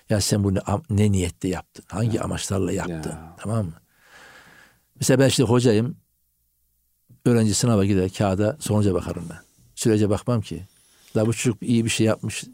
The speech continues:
Speaker 1: kötü bir sonuca varmış ama gidişi iyi ya, bayağı bir şey yapmış.
Speaker 2: Evet.
Speaker 1: Bakmam ben, sonuca bakarım. E, kul böyledir. Sonuca bak-, ama Allah sürece bakar. Allah sonuca baksaydı var ya, hiçbirimiz kurtulamazdık.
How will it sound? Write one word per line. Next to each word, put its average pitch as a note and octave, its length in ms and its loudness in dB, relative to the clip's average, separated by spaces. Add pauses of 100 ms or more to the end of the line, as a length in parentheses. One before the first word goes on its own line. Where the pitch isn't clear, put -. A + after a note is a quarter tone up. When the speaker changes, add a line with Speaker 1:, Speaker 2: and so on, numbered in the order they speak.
(120)
Speaker 1:
kötü A#2 200 -2
bir A2 40 -2
sonuca G#2 320 0
varmış F#2 240 -2
ama G#2 240 -2 (440)
gidişi B2+ 320 0
iyi A2 220 2
ya, E2+ 160 -4
bayağı G#2 300 0
bir F2 40 -10
şey F#2 160 -2
yapmış. E2+ 240 -2
Speaker 2:
Evet. D2+ 160 2
Speaker 1:
Bakmam A#2+ 420 0
ben, F#2 80 0
sonuca A2 360 -2
bakarım. - 300 -4 (220)
E, B2 60 -4
kul F#3+ 280 0
böyledir. A3+ 380 4 (380)
Sonuca D#3+ 280 2
bak-, - 140 -4
ama G#2 140 0
Allah A2 220 2
sürece G2 340 0
bakar. - 260 -8 (720)
Allah D3+ 240 4
sonuca D3 400 4
baksaydı B2+ 480 2
var C3 140 4
ya, F2+ 60 0
hiçbirimiz A#2 500 0
kurtulamazdık. E2+ 600 -4